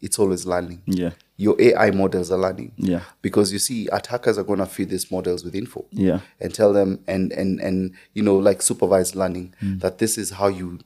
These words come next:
Speaker 1: we need to do this.
Speaker 2: Yeah.
Speaker 1: And then they're going now to learn, but based on inputs they were given.
Speaker 2: Yeah.
Speaker 1: So your environment also has to learn.
Speaker 2: Yeah.
Speaker 1: When one attack happens,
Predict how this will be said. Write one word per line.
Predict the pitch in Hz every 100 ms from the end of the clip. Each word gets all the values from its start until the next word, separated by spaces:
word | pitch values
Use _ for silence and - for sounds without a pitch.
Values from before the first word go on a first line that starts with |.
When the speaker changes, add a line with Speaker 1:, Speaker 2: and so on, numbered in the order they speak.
| 98
Speaker 1:
we |
need | 95 90
to | 82
do | 95
this. | 87 85 82
Speaker 2:
Yeah. | 87 92
Speaker 1:
And | 101
then | 101
they're | 98
going | 98 110 113
now | 107 104 -
to | 101 92 - -
learn, | 101 107 120 95 90 76 - _ _ _ _
but | 110 95
based | 113 113
on | 110 92
inputs | 107 98 98 - -
they |
were | 92 90
given. | 90 - 104
Speaker 2:
Yeah. | 110 107 _ _
Speaker 1:
So | - - 120 110 107 - _ _
your | 107 104 123 - - _ _ _ _ _ _
environment | 120 110 113 127 120 113 107
also | 110 110
has | 95 98
to | -
learn. | 98 117 110 - _ _
Speaker 2:
Yeah. | 104 107 - _ _
Speaker 1:
When | 101 110 110
one | 127 139
attack | - 117 -
happens, | 107 - 92 -